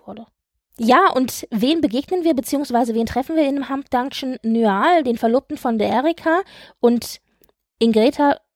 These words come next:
hat ihn voll auf Pheromonen, also der weiß nicht wirklich mehr, <laughs> mehr viel. Und sie will mit ihm ja reden, aber Ingreta ist da gar nicht von begeistert, dass er ihn, sie da aus, dass er da irgendwie, dass sie ihn da aus dem Club halt zerren möchte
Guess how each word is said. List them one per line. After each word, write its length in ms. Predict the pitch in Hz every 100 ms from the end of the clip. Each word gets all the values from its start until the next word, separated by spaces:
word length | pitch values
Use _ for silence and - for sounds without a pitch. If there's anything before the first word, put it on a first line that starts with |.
| -
hat 240 | - 240 -
ihn 140 | 233
voll 360 | - - 247 294
auf 360 | 233 233 - -
Pheromonen, 640 | - 220 220 196 233 320 269
also 200 | 214 214
der 360 | 202 202 208
weiß 340 | 196 214 - -
nicht 300 | 226 - -
wirklich 480 | 233 - 233 - 240
mehr, 380 | 233 240 262 - - - - -
<laughs> 420 | 320 285 - -
mehr 300 | 233 233 254
viel. 400 | 262 - 254 302 381 440 _ - - - -
Und 480 | 247 254 233 - - _ _ _ _ _
sie 340 | 233 202 233 208
will 300 | 269 302 262
mit 180 | 254 233
ihm 120 | 247
ja 120 | 226
reden, 320 | 202 233 294
aber 160 | 240 220
Ingreta 360 | 220 214 254 262
ist 100 | 254
da 60 | 226
gar 120 | 220
nicht 120 | -
von 100 | 240
begeistert, 380 | 220 233 240 226
dass 140 | 220
er 280 | 220 214 -
ihn, 180 | 226 226
sie 220 | 226 208
da 180 | 220 214
aus, 180 | 220 -
dass 180 | - -
er 80 | 208
da 300 | 208 202 -
irgendwie, 300 | 214 214 214
dass 160 | 220
sie 100 | -
ihn 200 | 240 233
da 120 | 226 208
aus 100 | -
dem 120 | 214
Club 240 | - 233
halt 240 | 196 196 -
zerren 340 | - 214 185 208
möchte 340 | 208 - 277